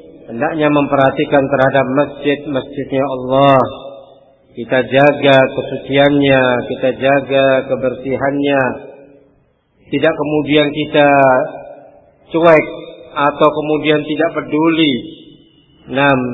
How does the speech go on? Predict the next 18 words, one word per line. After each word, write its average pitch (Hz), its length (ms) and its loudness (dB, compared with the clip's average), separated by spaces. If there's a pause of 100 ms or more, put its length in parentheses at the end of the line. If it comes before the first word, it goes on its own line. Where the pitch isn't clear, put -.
(640)
biarlah 156 560 2
yang 160 320 0
bertugas 147 480 -2
saja 156 360 0 (120)
dan 139 160 -2
sebagainya. 131 540 0 (840)
Tapi - 160 -10
masing-masing 143 560 -2
diri 151 240 0 (560)
punya 175 320 2
kepedulian. 160 680 0 (840)
Kalau 139 240 -4
kita 151 320 -2
memang 151 240 0
hambanya 151 400 -2
Allah, 185 400 0 (640)
merasa 165 720 2
kita 175 320 2